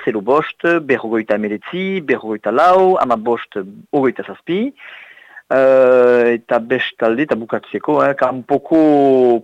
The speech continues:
publizitatearen, eh, to-, tokiko zerga, eh, bozkatuko du herriak.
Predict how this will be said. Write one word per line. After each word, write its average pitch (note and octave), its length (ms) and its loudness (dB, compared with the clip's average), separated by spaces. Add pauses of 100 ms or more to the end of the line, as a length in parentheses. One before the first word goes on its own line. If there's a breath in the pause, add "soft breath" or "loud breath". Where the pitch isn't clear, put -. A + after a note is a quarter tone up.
publizitatearen, D3+ 920 0
eh, G2+ 1600 -2
to-, D3+ 160 -2 (120)
tokiko E3 400 0 (120)
zerga, F3+ 380 0 (180)
eh, C3 300 -4
bozkatuko B2 680 -4
du B2+ 160 0
herriak. D3 400 -2